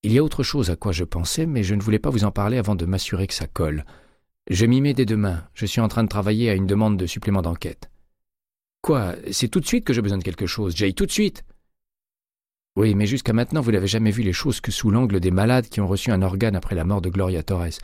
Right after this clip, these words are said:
Je ne me trompe pas ? » « Non, c'est bien ça, les organes de Cordell et de Kenyon n'ont pas été collectés. » « Je sais, mais ce n'est pas de ça que je vous parle.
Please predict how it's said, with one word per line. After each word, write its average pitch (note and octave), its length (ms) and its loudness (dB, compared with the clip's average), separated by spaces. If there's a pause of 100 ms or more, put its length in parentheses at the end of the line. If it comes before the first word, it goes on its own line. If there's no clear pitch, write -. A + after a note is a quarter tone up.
(140)
Je - 120 -6
ne D#2+ 60 -2
me D#2+ 60 -4
trompe A#2 220 0
pas ? » « D#3+ 220 -2 (840)
Non, E2 200 0
c'est D#2 140 -4
bien C2 180 -8
ça, C3+ 180 -4
les D#2+ 180 -2
organes D2+ 280 -4
de C#2 120 -4
Cordell D#2+ 520 -2
et C#2+ 60 -6
de D2 100 -4
Kenyon F2 340 0
n'ont D#2 160 0
pas E2+ 160 -2
été D#2+ 200 -2
collectés. » « D#2 500 -4 (800)
Je G#2+ 100 2
sais, C#3+ 200 2
mais B2 60 2
ce C3 100 -2
n'est E3 80 0
pas C3+ 120 0
de - 40 -12
ça C3 120 -2
que F2+ 60 -2
je E2+ 60 -2
vous D#2+ 80 -2
parle. D2 320 -4